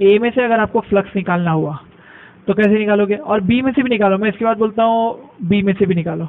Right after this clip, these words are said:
ठीक है, ये आपका homework रहेगा। तो B में से भी निकालने का, A में से भी निकालने का, तो मैं बता दूँ flux का फॉर्मूला क्या होता है, flux is equals to Q enclosed upon epsilon naught, है ना? Enclosed charge कैसे निकालोगे? Enclosed charge is equals to, तो A surface के अंदर में total charge कितना है?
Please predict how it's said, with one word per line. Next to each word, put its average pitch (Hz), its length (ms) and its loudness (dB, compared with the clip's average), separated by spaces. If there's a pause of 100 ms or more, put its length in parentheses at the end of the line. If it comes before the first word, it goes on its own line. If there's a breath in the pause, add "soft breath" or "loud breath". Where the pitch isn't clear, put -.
(120)
ठीक 208 140 0
है, 262 80 0
ये 220 80 0
आपका 185 200 0
homework 180 340 0
रहेगा। 170 260 -2
तो 180 120 -6
B 202 160 0
में 220 120 -2
से 220 80 -8
भी 220 60 -6
निकालने 220 280 -4
का, 240 80 0
A 208 140 0
में 208 80 2
से 208 100 -2
भी 202 60 -2
निकालने 180 300 -2
का, 180 60 -4
तो 180 60 -6
मैं 202 120 0
बता 202 200 2
दूँ 208 180 -2
flux 185 180 -2
का 208 100 -2
फॉर्मूला 208 320 0
क्या 208 100 0
होता 208 140 -2
है, 208 80 -6 (580 loud breath)
flux 202 320 2
is 196 120 -2
equals 202 320 0
to 254 100 2 (800 soft breath)
Q 220 260 2 (220)
enclosed 185 520 0 (120)
upon 214 320 0 (600 soft breath)
epsilon 175 460 -4
naught, 160 240 -12 (220)
है 202 100 0
ना? 269 120 -2 (380 loud breath)
Enclosed 196 420 0
charge 214 200 -2
कैसे 220 200 -2
निकालोगे? 220 400 -2 (880 loud breath)
Enclosed 202 520 -2
charge 190 240 2
is 170 120 0
equals 170 300 -6
to, 170 100 -4
तो 196 100 0
A 220 300 2
surface 226 320 0
के 240 80 -2
अंदर 226 180 -4
में 233 120 -4
total 226 240 0
charge 226 220 -2
कितना 208 220 -4
है? 208 140 -6